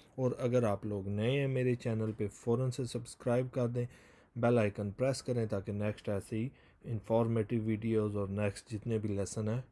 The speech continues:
वो आपको मौसूल हो सकें। तो देर किए बगैर चलते हैं, लैपटॉप की स्क्रीन पे लेसन लंबा हो जाता है, तो move on जी। ये आ गए जी हम अपने लैपटॉप की स्क्रीन पे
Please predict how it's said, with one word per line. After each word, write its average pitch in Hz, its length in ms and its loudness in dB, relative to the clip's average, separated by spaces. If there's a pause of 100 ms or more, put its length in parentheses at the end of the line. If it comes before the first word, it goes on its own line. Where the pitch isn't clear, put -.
(120)
वो 104 100 2
आपको 113 440 0 (180)
मौसूल 107 380 0
हो 104 120 -8
सकें। - 320 -12 (640)
तो 113 100 0
देर 131 300 6
किए 135 200 2
बगैर 117 280 4
चलते 113 320 -2
हैं, 110 100 2
लैपटॉप 117 480 0
की 120 100 -2
स्क्रीन 110 360 -2
पे 107 100 0
लेसन 101 360 -2
लंबा 107 280 2
हो 117 160 2
जाता 107 320 -2
है, 127 40 0 (540)
तो 107 400 2 (400)
move 113 260 4
on 92 220 -6
जी। 110 220 -12 (1800)
ये 151 100 8
आ 123 200 8
गए 117 180 4
जी 110 140 2
हम 101 140 0
अपने 110 260 -4
लैपटॉप 127 480 2
की 131 140 -4
स्क्रीन 123 380 -2
पे 117 160 0